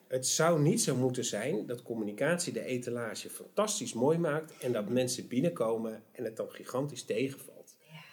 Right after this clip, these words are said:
Speaker 1: En dat
Speaker 2: Au.
Speaker 1: zie je natuurlijk heel veel gebeuren.
Speaker 2: Mhm.
Speaker 1: Is dat een website of een recruitment tekst er fantastisch uitziet met schitterend beeldmateriaal. En du moment dat mensen dan solliciteren,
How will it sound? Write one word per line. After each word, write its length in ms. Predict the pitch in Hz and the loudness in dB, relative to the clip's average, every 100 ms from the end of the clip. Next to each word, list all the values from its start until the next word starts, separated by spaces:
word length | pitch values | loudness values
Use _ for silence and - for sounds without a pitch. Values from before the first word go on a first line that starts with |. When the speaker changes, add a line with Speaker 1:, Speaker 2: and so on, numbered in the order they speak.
| - - | -20 -12
Speaker 1:
En 140 | - 139 | -2 2
dat 80 | |
Speaker 2:
Au. 120 | 139 - | 2 4
Speaker 1:
zie 100 | 185 | 6
je 120 | 151 | 6
natuurlijk 340 | - 147 131 | 6 4 4
heel 760 | - 101 120 143 175 190 196 - | 2 -2 4 8 8 8 4 0
veel 340 | - 135 139 | 0 4 4
gebeuren. 600 | 131 - 95 104 165 262 - | 2 -6 -8 -4 -4 -6 -10
Speaker 2:
Mhm. 220 | 165 156 240 - - | -8 -6 -6 -8 -8
Speaker 1:
Is 300 | 131 123 123 | -2 -2 2
dat 320 | 123 120 - - | 2 2 -2 -6
een 180 | 113 | -2
website 640 | 120 151 156 143 131 123 - | 2 2 4 2 2 0 -2
of 140 | - 113 | -8 -4
een 320 | 110 107 - | -4 -4 -10
recruitment 520 | - 110 - 180 156 - | -12 -10 -2 -2 0 -2
tekst 220 | 113 - | -4 -4
er 60 | |
fantastisch 720 | - - - 208 214 - 151 - | -8 -10 -2 0 2 0 -4 -4
uitziet 480 | 131 123 - 104 | -4 -4 -6 -6
met 240 | 101 - - | -6 -6 -2
schitterend 600 | - - 214 214 143 139 | -2 2 2 2 -2 2
beeldmateriaal. 880 | 120 113 110 101 - 107 98 95 - | 2 2 0 -6 -6 -6 -4 -6 -8
En 260 | 110 107 101 | -8 -8 -4
du 140 | 147 | 0
moment 360 | 165 120 113 101 | 2 2 0 -2
dat 140 | 95 | -6
mensen 280 | 104 95 104 | -6 -6 -8
dan 140 | 98 | -10
solliciteren, 840 | - 117 95 - - 107 104 98 | -10 -8 -8 -10 -8 -6 -4 -4